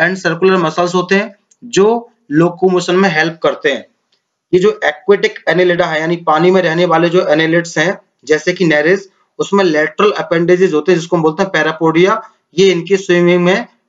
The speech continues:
मदद करता है, यानी तैरने में मदद करता है। तो आप neris में यहाँ पर देख पा रहे हो, ये जो साइड में appendages निकले, ये क्या है इसके?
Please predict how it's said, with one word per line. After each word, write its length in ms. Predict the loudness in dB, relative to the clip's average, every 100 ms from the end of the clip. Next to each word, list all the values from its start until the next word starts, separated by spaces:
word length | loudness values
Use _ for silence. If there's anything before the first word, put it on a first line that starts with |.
| -2
मदद 280 | 0 0 -2
करता 180 | -4 0
है, 60 |
यानी 60 | 0
तैरने 380 | 0 -2 0 0
में 240 | 0 -4 -10 _ -4
मदद 280 | -2 -2 -4
करता 300 | -6 -4 -4
है। 140 | -4 -10 _
तो 60 | -4
आप 100 | -2
neris 300 | -2 -2 -2
में 80 | 0
यहाँ 120 | 0 -2
पर 100 | -2
देख 240 | -2 -2
पा 80 | -2
रहे 120 | -2
हो, 60 | 0
ये 260 | 2 0 -2 _ _ _ _ -6
जो 60 |
साइड 320 | -2 0 0
में 120 | 2 0
appendages 560 | 0 0 2 2 0
निकले, 260 | 0 0 2
ये 180 | 2 2
क्या 180 | 0
है 80 | -2
इसके? 220 | -2 -2